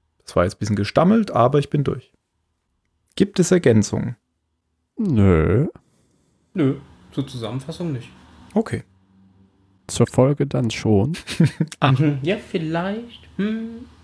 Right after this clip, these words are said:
Speaker 1: Ja, es geht direkt los, äh, mit diesen, mit diesen Szenen am Anfang. Man sieht, wie,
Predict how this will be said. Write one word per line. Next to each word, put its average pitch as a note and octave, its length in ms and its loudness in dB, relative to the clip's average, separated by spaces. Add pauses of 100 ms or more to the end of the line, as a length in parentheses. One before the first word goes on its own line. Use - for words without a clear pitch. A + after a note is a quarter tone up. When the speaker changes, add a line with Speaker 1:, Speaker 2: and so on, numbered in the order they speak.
(1500)
Speaker 1:
Ja, G3+ 140 4
es A2+ 100 0
geht A2+ 180 -2
direkt A2+ 320 -2
los, C3 500 0
äh, E3+ 300 2
mit D#3 220 2
diesen, E3 320 0
mit D#3+ 180 -4
diesen E3+ 180 -2
Szenen B2+ 360 2
am G2+ 120 2
Anfang. G#2 340 -2
Man G#2 140 0
sieht, A#2+ 240 -4
wie, A#2 300 0